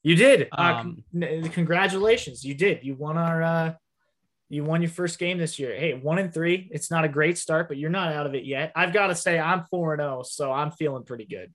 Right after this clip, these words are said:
Speaker 1: but
Speaker 2: No, I'm shocked.
Speaker 1: You
Speaker 2: Yeah,
Speaker 1: know,
Speaker 2: you're feeling good.
Speaker 1: I'll le-, I'll let you know, though, in my work league and, and my league with my, uh, my coworkers, <sighs> oh and three, man. And I only say oh and three because we have an odd number of teams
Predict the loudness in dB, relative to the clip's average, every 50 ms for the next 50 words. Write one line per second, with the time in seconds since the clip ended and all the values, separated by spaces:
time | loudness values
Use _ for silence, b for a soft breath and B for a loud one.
0 | _ -12 -12 -12 -12 -16 _ _ _ _ _ _ _ _ _ _ -16 -14 -14 -14
1 | -14 -12 -10 -10 -10 -10 -10 -12 -16 -18 _ -20 -20 _ _ _ 0 2 4 6
2 | 6 6 6 6 4 2 -4 -12 -16 -18 -18 -18 -20 -18 -16 -16 -16 -16 -16 -18
3 | -16 -6 -2 0 2 2 2 2 0 -2 -2 -2 -2 -2 0 0 -2 -2 -4 -4
4 | -4 0 0 2 2 2 0 0 -2 -6 -8 -8 -6 -4 -4 -4 -4 -6 -6 -8
5 | -8 -6 -6 -8 -10 -12 -14 -14 -12 -12 -10 -6 -6 -6 -4 -2 -2 -2 -2 -4
6 | -4 -6 -6 -6 -6 -8 -10 -10 -8 -8 -8 -10 -10 -12 -12 -14 -16 -18 _ _
7 | _ -20 -18 -10 -6 -4 -2 -2 -2 -4 -4 -4 -4 -4 -4 -6 -10 _ _ B
8 | B B B B B _ _ _ _ _ _ _ _ _ -6 -2 -2 -2 -2 -2
9 | -6 -6 -6 -6 -6 -6 -8 -10 -12 -12 -12 -14 -16 _ -16 -12 -8 -6 -4 -2
10 | -2 -2 -2 -2 -2 -4 -2 -2 -2 -4 -4 -6 -8 -8 -6 -6 -4 -6 -6 -8
11 | -10 -10 -8 -6 -4 -4 -4 -4 -6 -6 -6 -4 -4 -4 -4 -6 -8 -10 -10 -12
12 | -12 -12 -14 -14 -14 -12 -14 -14 -14 -16 -18 -18